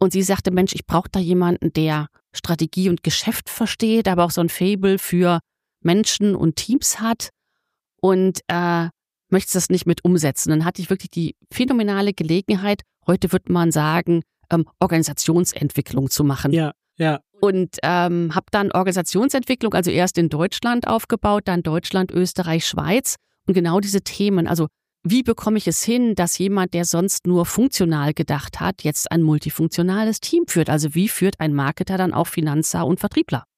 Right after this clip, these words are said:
Speaker 2: Mhm.
Speaker 1: Ähm, welche Aufgaben gehören in eine eher globale Geschäftseinheit, welche eher in die, in die lokalen Geschäftseinheiten? Und das hat mich dann so fasziniert und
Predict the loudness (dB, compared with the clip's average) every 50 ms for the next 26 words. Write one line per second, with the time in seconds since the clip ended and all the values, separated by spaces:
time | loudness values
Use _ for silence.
0 | _ _ _ _ 0 0 2 2 2 0 -2 _ _ -2 0 0 0 0 -2 -6
1 | -8 2 4 4 4 4 2 0 0 2 0 0 0 -2 -2 0 0 0 0 -2
2 | 0 0 0 2 2 4 4 4 2 2 0 -2 _ _ _ _ _ _ 0 2
3 | 2 2 2 2 2 2 2 2 0 0 0 0 0 0 0 0 0 0 0 0
4 | 0 0 0 0 -2 -2 -2 -4 -2 0 0 0 0 0 0 0 -2 -4 -8 -2
5 | 2 2 2 2 2 -2 -4 -2 0 2 2 2 2 2 2 2 2 0 0 -2
6 | -6 _ _ _ 0 2 2 2 2 0 -2 -4 -4 -2 0 2 2 2 2 0
7 | -2 -2 -6 -8 -8 -10 -10 -6 -4 -4 -4 -4 -4 -6 -6 -4 _ -2 -2 -2
8 | -2 _ 0 2 2 2 0 -4 -10 _ _ _ -2 0 0 0 0 -2 -2 -4
9 | -4 0 0 2 2 2 2 -2 -2 -6 -6 -4 -2 -2 -2 -2 -2 0 0 2
10 | 4 4 4 4 2 2 0 -2 -2 _ -8 -12 -12 _ _ _ _ _ _ _
11 | _ 0 2 2 2 0